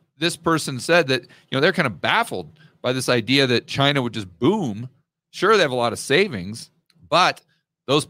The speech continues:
people aren't gonna go out and just spend those savings if it's ingrained into their culture, which it is. They're just not gonna spend at all. And they're gonna try to build back up that savings that they had to burn through to a certain degree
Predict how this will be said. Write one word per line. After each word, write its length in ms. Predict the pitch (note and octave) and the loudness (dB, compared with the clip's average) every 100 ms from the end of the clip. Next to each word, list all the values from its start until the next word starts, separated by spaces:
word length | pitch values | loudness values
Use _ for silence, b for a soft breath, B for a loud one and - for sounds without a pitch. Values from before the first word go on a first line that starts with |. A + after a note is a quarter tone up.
| _ | _
people 300 | D#3 F#3+ D#3+ | -4 0 -2
aren't 180 | B2+ C#3 | -2 -4
gonna 140 | B2+ | -4
go 120 | A#2+ | 0
out 100 | B2+ | 0
and 60 | A#2 | -2
just 300 | A#2 - - | -8 -10 -14
spend 400 | - D3 E3+ D3+ | -2 -2 -2 -2
those 320 | B2 B2 G2+ - | -2 -2 -6 -10
savings 480 | - D3 F3 B2+ A#2 | -2 0 0 -4 -8
if 100 | B2 | -8
it's 140 | A#2+ | -8
ingrained 800 | A#2 F#2+ F#2 A#2+ D3 D#3 D3+ C#3+ _ _ - | -8 -8 -6 -4 -4 -4 -6 -12 _ _ -16
into 120 | A#2+ | -6
their 140 | A2 G2 | -4 -2
culture, 560 | - A#3 - F#2 - _ _ _ _ - | 0 -2 -2 -6 -6 _ _ _ _ -18
which 120 | - | -6
it 100 | B2 | 0
is. 460 | F#3 F#3 F2 - - _ _ _ _ _ | 2 2 -2 -10 -18 _ _ _ _ _
They're 100 | B2+ | -4
just 200 | D3 D3 | -2 -2
not 240 | B2 C#3+ D3 | -2 -2 -2
gonna 100 | B2+ | -8
spend 300 | - C3 - | -6 -6 -2
at 160 | C3+ - | -2 0
all. 520 | C3+ G3 G2 - _ _ - | 2 2 2 -4 _ _ -8
And 100 | B2+ | -6
they're 60 | |
gonna 160 | B2+ B2 | -4 -2
try 160 | C3+ | 0
to 80 | B2 | 0
build 260 | G2+ C3+ A2 | 2 2 2
back 240 | C3 B2+ | 0 0
up 200 | C#3 - | 0 0
that 200 | C3 - | -2 -2
savings 460 | - G#2+ F#2+ G#2+ A2+ | -4 -4 -4 -6 -8
that 80 | G2+ | -4
they 80 | |
had 100 | B2+ G2 | -2 -2
to 40 | |
burn 320 | F2 D#3+ F#3+ | -2 -2 -2
through 300 | G3+ F2+ F2 | -6 -6 -4
to 140 | - F#2+ | -4 -4
a 40 | |
certain 240 | - D#3+ | -2 -4
degree 360 | E2+ E2 F2 | -6 -10 -10